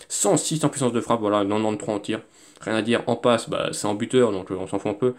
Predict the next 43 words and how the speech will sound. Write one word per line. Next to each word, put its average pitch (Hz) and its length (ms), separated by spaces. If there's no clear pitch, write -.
L'agilité, 120 720
il 139 120
a 131 40
un 127 60
peu 135 140
du 131 100
mal, 131 220
hein, 107 60
on 107 40
va 104 80
pas 110 100
se 110 120
le 107 40
cacher, 127 300
mais 107 120
bon, 110 140
c'est, - 200
c'est, 110 260
c'est 113 140
un 113 80
costaud, 123 320
hein. 110 140
Comme 117 160
tu 120 100
vois 117 140
à - 20
l'écran, 113 320
c'est - 140
quand 110 100
même - 140
un 151 140
mètre 131 200
quatre-vingt-onze 123 500
et 117 100
quatre-vingt-quatre 135 680
kilos. 123 300
C'est 117 120
un 113 60
beau 127 120
bébé, 127 280
comme 120 140
on 117 80
dit. 120 220